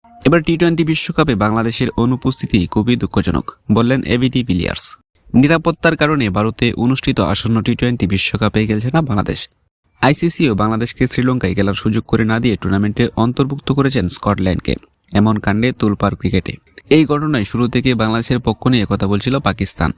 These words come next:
এবার একই পথে হাঁটলেন দক্ষিণ আফ্রিকার কিংবদন্তি ক্রিকেটার এবিডি ভিলিয়ার্স। সম্প্রতি এবিডি ভিলিয়ার্স তিনশো ষাট নামে নিজের YouTube চ্যানেলে পোস্ট করা একটি ভিডিওতে তিনি কথা বলেছেন বাংলাদেশের বিশ্বকাপ না খেলা প্রসঙ্গে। তবে নির্দিষ্টভাবে আইসিসি বা বাংলাদেশ কারো পক্ষ নেননি এই সাবেক ক্রিকেটার,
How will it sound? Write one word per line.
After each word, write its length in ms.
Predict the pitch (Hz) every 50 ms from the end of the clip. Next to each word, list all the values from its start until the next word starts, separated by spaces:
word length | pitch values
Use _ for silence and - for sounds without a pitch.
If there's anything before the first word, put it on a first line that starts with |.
| - _ _ _ _ -
এবার 200 | 110 110 117 113 -
একই 220 | - 104 - 139 139 -
পথে 180 | 143 - -
হাঁটলেন 380 | 143 139 131 - 135 107 92 95
দক্ষিণ 300 | 101 98 - - 110 -
আফ্রিকার 420 | - 107 - - 110 - 113 110
কিংবদন্তি 680 | - - - 123 123 123 131 123 127 131 127 131 135 127
ক্রিকেটার 440 | - - 131 127 - 131 117 92 - -
এবিডি 360 | - 101 110 113 110 113 113
ভিলিয়ার্স। 460 | 98 95 90 87 82 76 - - - - - - - _ _ _
সম্প্রতি 560 | - - - 156 156 160 165 175 - - 180 -
এবিডি 320 | - 135 139 147 143 147 143
ভিলিয়ার্স 500 | 143 147 143 147 135 101 98 - - - -
তিনশো 260 | - 113 110 107 110 110
ষাট 260 | - - 110 113 107 - - - -
নামে 300 | 120 120 120 117 98 90
নিজের 240 | 98 98 107 104 98
YouTube 420 | - - - 107 104 - 117 110
চ্যানেলে 360 | - - - 113 117 107 95
পোস্ট 300 | 85 - 98 98 - -
করা 260 | - - 110 120 127
একটি 260 | - - 104 - - 92
ভিডিওতে 440 | 107 113 110 131 135 131 - -
তিনি 200 | - - 92 95 -
কথা 200 | - 95 101 92
বলেছেন 400 | 98 101 104 98 - 131 135 113
বাংলাদেশের 480 | 98 95 92 92 95 98 98 - 110
বিশ্বকাপ 480 | 110 113 110 - - 127 - 131 127 139
না 200 | 117 107 107 107
খেলা 200 | - 123 117 95
প্রসঙ্গে। 440 | 80 80 - - - 85 85 71 - - - _ _ - _ _ _ _ - -
তবে 180 | 156 151 160
নির্দিষ্টভাবে 600 | 156 147 143 143 147 143 - - 147 143 151 123
আইসিসি 420 | 92 95 98 - 120 - - 131 123
বা 80 | 120
বাংলাদেশ 480 | 104 101 98 92 87 82 - - - -
কারো 200 | - - 113 110
পক্ষ 280 | - - 120 - -
নেননি 380 | 135 127 127 123 131 127 104 -
এই 120 | - 90 92
সাবেক 280 | - - 95 101 107
ক্রিকেটার, 340 | - - 92 - - - -